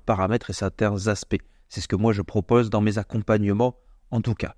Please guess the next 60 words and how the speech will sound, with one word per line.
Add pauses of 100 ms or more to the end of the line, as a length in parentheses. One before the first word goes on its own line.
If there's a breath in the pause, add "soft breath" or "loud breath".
Tu
peux
toujours
aller
voir
sur
mon
site, (300)
il
y
a
tous
les
renseignements (440)
pour
ça. (260)
Et
si
tu
es
intéressé,
bien
sûr,
tu
as (280)
l'appel
gratuit
qui
dure
vingt
à
trente
minutes. (300)
On
fait
à
peu
près
le
bilan
de
ce
que
tu
cherches,
ce
que
je
peux
t'apporter, (420)
et
ensuite,
tu
me
donnes
ta
réponse
sous
quelques
jours.